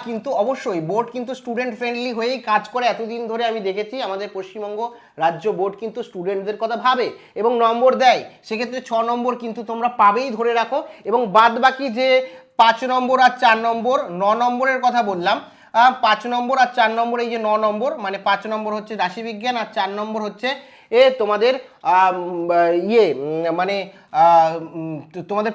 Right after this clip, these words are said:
পরিমিতি, পরিমিতি দিয়ে ফার্স্ট কোশ্চেন, এবং ওগুলো অ্যাটেন্ড করলে হয়তো তোমাকে আরও ন নম্বর এটা দেবে কিনা সেটা বোর্ডের হাতে। তোমাদের বাদবাকি কি মনে হয় কত নম্বর দেওয়া উচিত, নাম্বার দেওয়া উচিত এক্সট্রা? বোর্ডের, আহ,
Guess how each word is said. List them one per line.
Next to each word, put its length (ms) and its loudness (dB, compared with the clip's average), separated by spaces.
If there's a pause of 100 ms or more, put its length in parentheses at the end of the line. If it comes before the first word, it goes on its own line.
পরিমিতি, 440 2 (240)
পরিমিতি 420 4
দিয়ে 160 2
ফার্স্ট 180 2
কোশ্চেন, 340 -6 (260)
এবং 160 2 (100)
ওগুলো 240 0
অ্যাটেন্ড 340 0
করলে 240 -4 (100)
হয়তো 220 -2 (100)
তোমাকে 240 -4 (160)
আরও 120 0 (100)
ন 20 0 (160)
নম্বর 240 -6 (140)
এটা 140 -2 (140)
দেবে 200 -2
কিনা 220 -6
সেটা 180 -4
বোর্ডের 360 -4
হাতে। 180 -12 (380)
তোমাদের 380 2 (100)
বাদবাকি 340 -2
কি 200 -8
মনে 200 -2
হয় 180 -4
কত 180 -6
নম্বর 300 -4 (100)
দেওয়া 160 4 (100)
উচিত, 200 -6 (340)
নাম্বার 420 2 (140)
দেওয়া 160 2
উচিত 340 0
এক্সট্রা? 400 -2 (420)
বোর্ডের, 380 6
আহ, 920 4